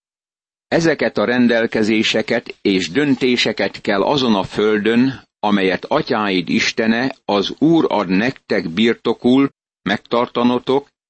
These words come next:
és teljesítenetek mindenkor, amíg csak azon a földön éltek. El kell pusztítanotok mindazokat a helyeket,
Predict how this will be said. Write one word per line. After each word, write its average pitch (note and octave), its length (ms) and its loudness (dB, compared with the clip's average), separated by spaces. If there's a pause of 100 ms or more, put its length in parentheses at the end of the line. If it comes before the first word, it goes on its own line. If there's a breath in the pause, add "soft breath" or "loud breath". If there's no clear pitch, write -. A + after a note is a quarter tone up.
(360)
és G2+ 240 -2
teljesítenetek A#2+ 1120 0
mindenkor, A#2+ 880 2 (760)
amíg A#2+ 400 2
csak - 280 -4
azon C#3+ 300 0
a G#2+ 80 0
földön G#2 440 0
éltek. F#2 600 -2 (1160)
El F3 240 -2
kell A#2 260 -2
pusztítanotok A#2+ 920 0
mindazokat B2 680 0
a G2 80 0
helyeket, A#2 720 -2